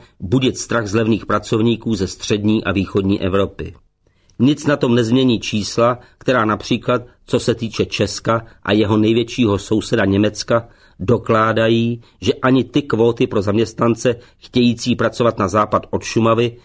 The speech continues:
které stanovují nyní platné dohody, nejsou využívány. Klíčovým bodem v debatě o liberalizaci se staly pojmy země původu a země, kde je služba poskytována. Uplatit princip země původu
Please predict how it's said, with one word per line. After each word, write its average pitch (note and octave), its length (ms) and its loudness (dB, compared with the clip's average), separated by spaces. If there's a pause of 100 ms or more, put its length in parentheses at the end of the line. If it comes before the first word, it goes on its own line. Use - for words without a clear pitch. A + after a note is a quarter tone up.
(140)
které C3 320 0
stanovují A2+ 520 2
nyní A2 240 4
platné G2 420 -2
dohody, G2+ 460 0 (240)
nejsou G#2+ 460 0
využívány. E2+ 880 -2 (960)
Klíčovým F#3 480 2
bodem C3 300 4
v G2+ 40 -4
debatě A2+ 340 0
o A2 100 0
liberalizaci A#2+ 800 0 (140)
se A2+ 160 -2
staly A#2+ 280 0
pojmy A#2+ 380 2 (200)
země A2+ 440 2
původu A#2 600 2 (340)
a G2 80 0
země, A2+ 460 2 (160)
kde A2 180 0
je F#2+ 220 2
služba G#2+ 380 0
poskytována. F2 960 -4 (640)
Uplatit - 480 0
princip B2+ 500 0
země A#2 300 2
původu C#3+ 640 0